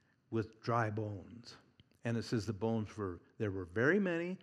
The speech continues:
and they were very dry. Been there a long time. And God asked Elijah, or Elisha, not Elisha,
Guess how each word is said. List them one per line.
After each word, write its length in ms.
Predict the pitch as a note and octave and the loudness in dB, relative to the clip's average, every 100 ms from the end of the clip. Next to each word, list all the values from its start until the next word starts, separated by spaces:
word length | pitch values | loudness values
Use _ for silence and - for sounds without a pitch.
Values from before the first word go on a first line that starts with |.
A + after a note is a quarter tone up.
| _ _ | _ _
and 120 | G2 | -8
they 100 | G2 | -6
were 120 | F2 E2 | -6 -8
very 300 | F2 F#2+ G2+ | -6 -4 -4
dry. 380 | G2 F2+ - - - _ _ _ _ _ _ _ _ | -4 -8 -12 -14 -20 _ _ _ _ _ _ _ _
Been 160 | A2+ A2 | 0 2
there 120 | G#2 | 2
a 60 | |
long 260 | G#2 G#2+ G#2+ | 2 0 0
time. 380 | G#2+ G2+ E2 - - _ _ _ _ _ _ _ _ _ _ _ _ _ _ _ _ | -2 -4 -4 -12 -18 _ _ _ _ _ _ _ _ _ _ _ _ _ _ _ _
And 200 | A2 G#2 | -2 0
God 320 | G2 A2+ A2 | 2 2 2
asked 440 | G#2+ A2 A2 - - | 2 0 0 -4 -6
Elijah, 500 | F#2+ F#2+ G2+ F#2+ - - _ | -4 -2 -4 -6 -12 -16 _
or 140 | G2+ G#2 | -6 -4
Elisha, 540 | G2 G2 G#2 - - - _ _ _ _ _ | -4 -4 -6 -6 -12 -14 _ _ _ _ _
not 180 | G#2+ G#2 | -4 -4
Elisha, 460 | G2 E2 F2+ - A2+ | -4 -8 -12 -10 -10